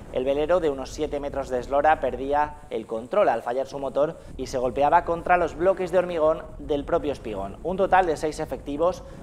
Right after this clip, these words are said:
han participado en el operativo, desplazando la cesta hasta los bloques de hormigón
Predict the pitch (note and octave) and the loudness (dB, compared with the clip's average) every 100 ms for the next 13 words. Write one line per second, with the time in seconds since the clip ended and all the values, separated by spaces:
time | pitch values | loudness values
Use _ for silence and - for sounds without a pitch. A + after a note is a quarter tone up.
0 | - - B2 C3 - B2+ C#3 D#3 E3+ E3+ | -12 -8 0 0 0 -8 2 4 4 2
1 | C#3+ C3 B2+ C3 E3+ F#3+ G#3+ F3+ - C3 | 0 2 0 0 0 2 2 0 -2 -2
2 | C#3 D#3 F3 - B2+ A#2 D#3 D#3+ - E3 | -2 2 0 2 -2 -2 -2 -2 2 6
3 | D#3 - B2 A#2 C3 C#3+ C#3 C3 C3+ C#3+ | 6 4 -2 -2 0 0 0 -2 -2 0
4 | C3+ C#3+ | 0 0